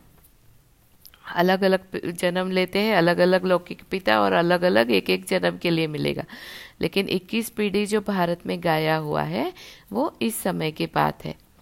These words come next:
हाँ, संगम युग पर भगवान आके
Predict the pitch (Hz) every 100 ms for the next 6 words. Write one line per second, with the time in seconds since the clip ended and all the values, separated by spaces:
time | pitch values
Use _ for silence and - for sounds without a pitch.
0 | _ _ - _ - 262 - 185 175 170
1 | 170 165 - 170 165 175 156 160 165 165
2 | 160 - 339